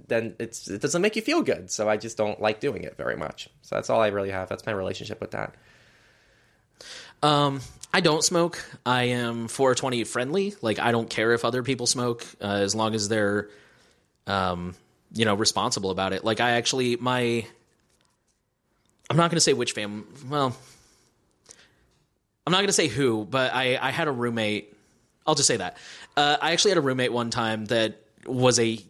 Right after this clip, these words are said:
Speaker 2: huge, like, very open about it, huge pothead, um, very passionate about cannabis.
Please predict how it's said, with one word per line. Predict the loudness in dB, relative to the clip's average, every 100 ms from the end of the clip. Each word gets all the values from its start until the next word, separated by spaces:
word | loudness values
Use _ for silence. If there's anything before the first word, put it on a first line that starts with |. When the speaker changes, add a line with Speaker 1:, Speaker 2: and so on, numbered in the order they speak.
| -12
Speaker 2:
huge, | -4 0 2 2 0 -2 -6 -2
like, | 0 2
very | 4 2 2
open | 0 0
about | -2 -2 0
it, | -2 -4
huge | 2 4 4
pothead, | 2 0 0 -4 -8 -10 -16 _ -4
um, | -2 -2 0
very | 2 4 2
passionate | -2 -4 -4 -4
about | -4 -4
cannabis. | -6 -4 -2 -2